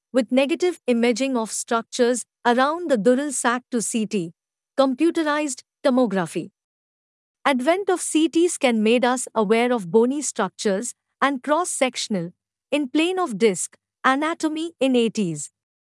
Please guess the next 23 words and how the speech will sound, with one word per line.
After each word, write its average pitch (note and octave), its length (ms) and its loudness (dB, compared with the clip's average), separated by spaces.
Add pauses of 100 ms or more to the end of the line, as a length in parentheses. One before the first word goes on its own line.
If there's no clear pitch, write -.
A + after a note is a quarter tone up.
(640)
Real F#4 260 2
change, D#4+ 400 0
however, B3 520 2 (120)
is G#3 160 0
advent A#3+ 420 0
of A3 280 -2
M B3 160 0
R C4 140 0
I C#4+ 280 -2
in C4 180 2
nineties. G#3 640 -2 (960)
But C4 260 2
M D4+ 200 -2
R F4 120 -2
I F#4 160 0
lacks C4+ 440 -2
correlation G3+ 680 0
with G#3+ 220 0
pain. F3 360 0 (920)
In E4 140 -4
thirty E4+ 340 2
percent E4+ 480 -2
patients, C#4+ 540 -2